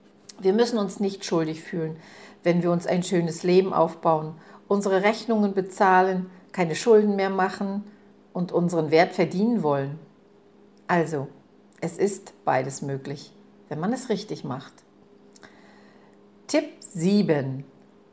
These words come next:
Bitte zum richtigen Zeitpunkt um Empfehlungen.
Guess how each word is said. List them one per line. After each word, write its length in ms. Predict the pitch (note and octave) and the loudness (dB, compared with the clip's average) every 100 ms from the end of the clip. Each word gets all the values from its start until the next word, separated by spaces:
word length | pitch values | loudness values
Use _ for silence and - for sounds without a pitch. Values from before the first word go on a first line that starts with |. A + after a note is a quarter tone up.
| - | 4
Bitte 440 | A#3 A3 D4 D4 | 4 4 0 -2
zum 240 | D4 F#3+ E3 | -4 -4 0
richtigen 720 | E3 G#3+ - B3+ B3 B3 - | 0 0 -4 -6 -6 -6 -4
Zeitpunkt 680 | - E3+ E3+ - G#3+ A3+ - | 2 2 2 -4 -6 -6 -2
um 340 | - F#3 F#3+ - - | 4 4 4 -2 0
Empfehlungen. 1120 | G#3+ G#3+ - B3 A#3 G#3+ D#3+ D3+ C3 C3+ | 0 0 0 2 4 4 2 0 -6 -8